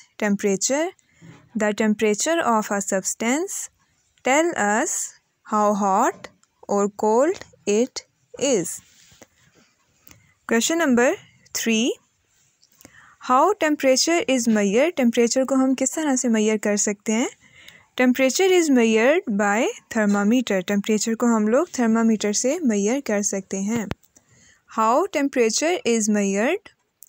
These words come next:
Temperature is measured by thermometer। टेम्परेचर की स्पेलिंग टी ई एम पी ई आर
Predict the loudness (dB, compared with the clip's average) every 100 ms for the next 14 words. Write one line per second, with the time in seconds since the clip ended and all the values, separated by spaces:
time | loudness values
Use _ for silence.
0 | -10 -4 -2 -2 -2 0 0 0 2 0
1 | 0 0 -2 -2 -2 -2 -2 -4 -8 _
2 | _ -4 -2 -2 -4 -6 -4 -4 -2 -2
3 | -2 -2 -2 -2 -2 -2 -2 -2 -4 -8
4 | _ -8 -2 -2 0 0 0 0 -2 0
5 | -2 _ _ _ -6 -2 0 -2 -2 -2
6 | -2 -4